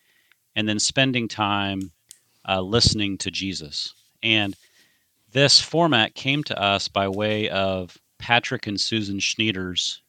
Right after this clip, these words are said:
who joined our church about a year and a half ago. They're graduates of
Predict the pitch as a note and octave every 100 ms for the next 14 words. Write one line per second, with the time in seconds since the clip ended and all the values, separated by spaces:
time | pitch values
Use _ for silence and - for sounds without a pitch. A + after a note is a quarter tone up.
0 | _ G#2+ G2+ G2 - G#2+ A2 G2+ - -
1 | G#2 G2+ G2 F#2+ F#2+ F#2+ G2 G#2 F#2+ G2
2 | F#2+ G#2+ F#2 F#2+ F#2 F2+ _ G#2+ F#2+ G#2
3 | G2+ G#2+ A2 G2 G2